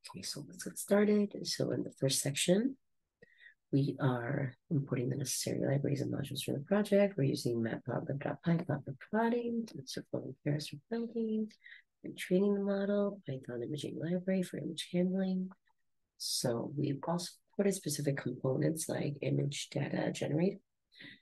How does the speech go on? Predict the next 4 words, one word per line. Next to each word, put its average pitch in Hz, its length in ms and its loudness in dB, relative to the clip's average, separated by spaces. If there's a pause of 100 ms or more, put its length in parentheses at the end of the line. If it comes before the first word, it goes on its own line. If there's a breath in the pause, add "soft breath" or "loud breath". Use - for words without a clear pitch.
(340 loud breath)
and, 143 320 4
um, - 420 -2
sequential - 960 0
and 139 380 2